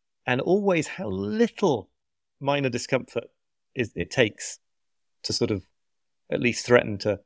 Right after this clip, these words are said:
throw you completely off what you were hoping or planning to do, right? How, how I lived,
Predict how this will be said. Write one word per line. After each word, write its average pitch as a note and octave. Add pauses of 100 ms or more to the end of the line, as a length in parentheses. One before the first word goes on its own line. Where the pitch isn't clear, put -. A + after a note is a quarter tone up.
(1000)
throw B2
you A2
completely A#2
off - (100)
what A2
you A2
were G2 (220)
hoping G2
or -
planning F#2+
to -
do, F#2
right? A2
How, A#2 (340)
how A2+ (480)
I B2
lived, B2